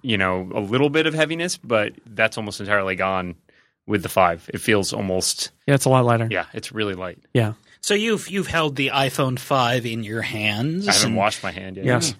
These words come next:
Speaker 3: Well, please, please don't. Um, uh, unlike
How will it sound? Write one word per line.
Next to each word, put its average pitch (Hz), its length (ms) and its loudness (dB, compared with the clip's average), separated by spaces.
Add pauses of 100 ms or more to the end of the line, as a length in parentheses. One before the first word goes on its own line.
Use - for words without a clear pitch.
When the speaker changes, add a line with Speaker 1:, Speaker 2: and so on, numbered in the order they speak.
Speaker 3:
Well, 135 300 -4 (280)
please, 143 280 0 (240)
please 151 260 2
don't. 151 300 2 (280)
Um, 143 520 4 (120)
uh, 135 480 2 (840)
unlike 160 460 2